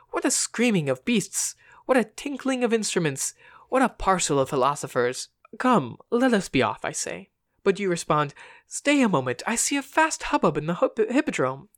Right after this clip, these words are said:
What is the meaning of it, I beseech you?" "That?" I respond. "Oh, nothing. The noble and free citizens of Epidaphne being,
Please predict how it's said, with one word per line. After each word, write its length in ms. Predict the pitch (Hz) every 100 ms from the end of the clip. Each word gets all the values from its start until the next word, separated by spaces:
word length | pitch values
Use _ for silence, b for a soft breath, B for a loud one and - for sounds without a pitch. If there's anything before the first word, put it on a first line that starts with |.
| _ -
What 120 | 415
is 100 | -
the 80 | 277
meaning 280 | 311 262
of 100 | 139
it, 120 | 120 -
I 80 |
beseech 440 | 160 185 302 269 -
you?" 180 | - - _ _ _ _ _ _ b b _ _ _
"That?" 440 | 160 147 127 196 -
I 80 | 143
respond. 560 | 139 - 127 143 196 - _ _ _
"Oh, 360 | 262 220 151 127 143
nothing. 560 | 233 262 - 139 120 B B B B
The 120 | 214 262
noble 420 | 277 269 240 247
and 140 | 220
free 240 | - 240 226
citizens 480 | - 185 160 151 165
of 100 | 165
Epidaphne 760 | 190 196 165 131 135 127 127
being, 360 | 170 160 135